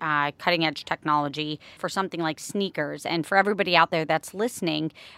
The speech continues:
um, that may not make sense. So you, you are starting to give some good examples, but g-, give us a, a few more examples of how that really works.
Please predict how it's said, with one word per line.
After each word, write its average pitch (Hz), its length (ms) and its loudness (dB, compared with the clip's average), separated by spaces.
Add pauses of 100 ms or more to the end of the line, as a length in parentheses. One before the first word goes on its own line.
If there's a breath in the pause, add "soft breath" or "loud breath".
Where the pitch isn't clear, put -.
um, 170 260 6
that 214 200 6
may 202 160 4
not 185 180 8
make 165 160 0
sense. - 480 2
So 185 280 6
you, 185 260 -4
you 185 160 0
are 175 60 4
starting 208 360 4
to 180 80 -4
give 170 180 -2
some 175 200 0
good 165 120 2
examples, 160 560 2
but 170 240 4 (200)
g-, - 100 -12
give 214 240 0
us 294 100 0
a, 196 220 8
a 190 80 2
few 214 180 -2
more 214 140 6
examples 160 420 0
of 151 100 -4
how - 260 0
that 180 120 2
really 151 200 -2
works. - 480 -8